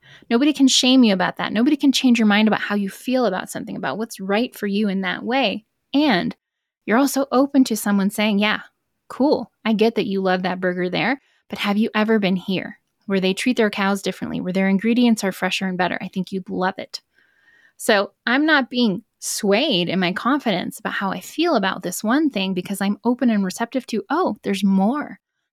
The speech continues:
that I could experience. There's other ways I could learn and grow.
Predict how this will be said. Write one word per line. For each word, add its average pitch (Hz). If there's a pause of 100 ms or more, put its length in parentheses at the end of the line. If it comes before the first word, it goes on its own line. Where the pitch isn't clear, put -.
that 220
I 214
could 202
experience. 220
There's 180
other 226
ways 220
I 208
could 196
learn 190
and 185
grow. 226